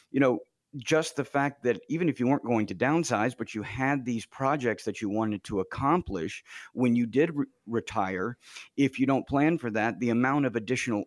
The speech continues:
income you're going to have, if you're having to withdraw the funds needed to fix up the house, redo the kitchen, et cetera, you could throw yourself into a completely different tax bracket and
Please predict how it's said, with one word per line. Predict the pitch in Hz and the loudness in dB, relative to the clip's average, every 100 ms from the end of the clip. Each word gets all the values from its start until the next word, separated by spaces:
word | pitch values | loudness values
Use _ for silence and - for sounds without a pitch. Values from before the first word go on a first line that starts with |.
| - | 0
income | 139 190 - 127 98 101 | 2 2 0 -2 -2 -4
you're | 104 | -6
going | 90 107 95 101 | -4 -4 -4 -6
to | 92 | -6
have, | 101 107 92 104 104 | -4 -4 -2 -2 -4
if | 98 | -6
you're | 98 | -6
having | 98 117 120 147 | -2 0 2 2
to | - | 0
withdraw | 123 117 123 110 110 | -4 0 2 2 2
the | - | -4
funds | 120 107 107 101 | -2 0 0 0
needed | 113 143 120 - - - - - - | 2 2 2 0 -8 -16 -16 -16 -4
to | 127 113 101 | 0 0 0
fix | 151 - 127 | -2 0 0
up | 113 - | 0 0
the | 110 | 0
house, | 120 110 - | 2 0 0
redo | 123 113 113 | -4 -2 -4
the | 104 | -6
kitchen, | - 127 - 123 | -6 -8 -4 -4
et | 95 - | -4 -6
cetera, | - 180 120 92 - - - - | -2 0 2 0 -4 -14 -18 0
you | 135 170 | 4 4
could | 151 - | 2 0
throw | 127 | 4
yourself | 131 120 - 117 117 | 4 4 0 0 0
into | 113 113 107 - 113 | 0 0 0 -2 0
a | 107 - - | 0 -2 -6
completely | - 113 - 135 139 101 127 | -4 -2 2 2 2 2 0
different | 123 - 123 113 - | 0 0 0 0 -2
tax | 135 165 170 | -2 0 -2
bracket | - 110 98 - 98 - - | -2 0 0 -2 -6 -6 -4
and | 120 | -2